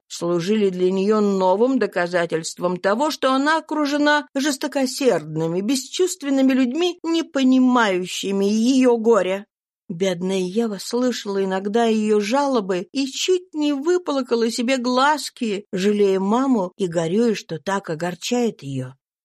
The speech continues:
Недели через две настало значительное улучшение в состоянии девочки. Одно из тех улучшений, которыми неумолимая болезнь до самого конца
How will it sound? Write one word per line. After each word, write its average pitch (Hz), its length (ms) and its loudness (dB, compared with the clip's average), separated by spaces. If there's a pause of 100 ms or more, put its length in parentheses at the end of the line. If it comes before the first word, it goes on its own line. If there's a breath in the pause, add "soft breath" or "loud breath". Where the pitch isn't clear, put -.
(400)
Недели 330 460 2
через 202 460 -2
две 226 380 -2 (100)
настало 196 520 -2
значительное 208 800 -2
улучшение 160 800 -4
в 143 60 -16
состоянии 165 600 -2
девочки. 156 640 -4 (540)
Одно 285 320 0
из 277 200 -4
тех 294 280 -6
улучшений, 226 840 -2 (120)
которыми 175 540 0
неумолимая 185 1000 0
болезнь 196 680 2
до 196 160 2
самого 240 600 -2
конца 202 640 -2